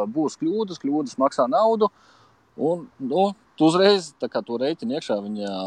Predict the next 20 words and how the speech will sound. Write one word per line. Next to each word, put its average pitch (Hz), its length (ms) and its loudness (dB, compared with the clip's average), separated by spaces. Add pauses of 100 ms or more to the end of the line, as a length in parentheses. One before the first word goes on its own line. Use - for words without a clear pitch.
(480)
atalgojumā, 240 800 0 (600)
un - 140 -6
tad 175 80 2
tu 214 80 -2
viņam 185 160 2
piedāvā 156 480 6
mazāk, 92 400 -6
un 104 100 -8
tad 143 140 -4
viņš - 160 -10
saka, 147 240 -4 (260)
"Pārāk 151 400 6
maz." 87 280 -8
Nu, 135 80 -8
bet 165 160 -10
kā 139 180 -2
nozīmē 107 320 -10
pārāk 113 320 -4
maz? 104 260 -10
Nu, 117 200 -14